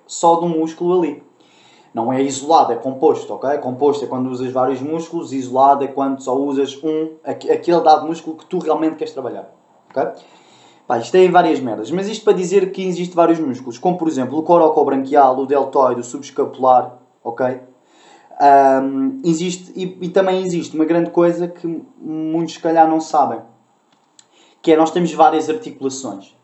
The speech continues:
e aqui é que é o grande problema, pelo menos esse, na minha, na minha, na minha perspectiva, estão a ver?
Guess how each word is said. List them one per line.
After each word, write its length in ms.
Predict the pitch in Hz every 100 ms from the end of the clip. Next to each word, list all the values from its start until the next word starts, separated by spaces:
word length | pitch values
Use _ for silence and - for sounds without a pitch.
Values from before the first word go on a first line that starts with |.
| _ _
e 160 | 131 147
aqui 520 | 147 - 190 175 - -
é 80 |
que 180 | 135 -
é 60 | 147
o 80 | 139
grande 240 | 135 135
problema, 520 | 139 131 131 120 117 - _ _
pelo 140 | - 156
menos 240 | 160 156
esse, 280 | 160 - 160
na 100 | 156
minha, 420 | 165 170 165 -
na 140 | 147 143
minha, 440 | 156 151 147 143
na 80 | 147
minha 160 | 160
perspectiva, 540 | 147 - 160 151 131 -
estão 180 | 123 113
a 40 |
ver? 220 | 117 131